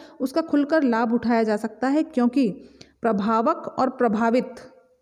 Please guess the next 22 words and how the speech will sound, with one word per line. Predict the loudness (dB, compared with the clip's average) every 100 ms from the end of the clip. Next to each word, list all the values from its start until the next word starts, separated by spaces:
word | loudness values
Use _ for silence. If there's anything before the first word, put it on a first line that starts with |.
| 2
इनके | 2 2 0
बीच | 2 2 2
एक | -2 -4 -2
सद्भावनापूर्ण | -4 0 0 2 2 2 2 2 2
संबंध | 0 -2 2 0
स्थापित | 0 -6 -2 -2 -2
हो | -2
जाता | -2 -2
है। | -2 -4 -6 -14 -20 -20 _
सच्चे | -4 -2 0
रूप | 2 0 0
में | 0
प्रभाव | 0 0 0 0
प्राप्त | -2 -4 -2
हो | -2
जाने | 0 -2 -2
पर | -2 -4 -6 -14 -16
शक्ति | -4 -4 -4 -4 -4 -4 -12 -14 -2
अनावश्यक | 2 2 2 0 0 -4
हो | -4 -2
जाती | 0 -2 -2
है। | -4 -4